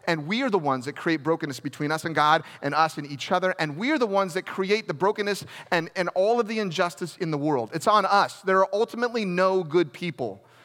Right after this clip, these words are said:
That's the first part of the answer, I believe. That's a hard one, huh?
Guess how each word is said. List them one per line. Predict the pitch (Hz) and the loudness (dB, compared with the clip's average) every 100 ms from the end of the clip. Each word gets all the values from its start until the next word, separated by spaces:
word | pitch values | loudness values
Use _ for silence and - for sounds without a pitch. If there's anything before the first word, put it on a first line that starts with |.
| _ _ _ | _ _ _
That's | - 156 | -14 -14
the | - | -14
first | 131 143 - | -8 -8 -8
part | - 127 | -6 -4
of | 123 113 | -4 -8
the | 117 | -8
answer, | 117 110 101 | -8 -8 -12
I | |
believe. | 92 95 95 98 120 _ _ _ _ _ _ _ _ _ _ _ _ _ | -12 -14 -16 -20 -20 _ _ _ _ _ _ _ _ _ _ _ _ _
That's | 156 | -14
a | 127 | -4
hard | 143 | -4
one, | 120 107 | -4 -8
huh? | 113 | -8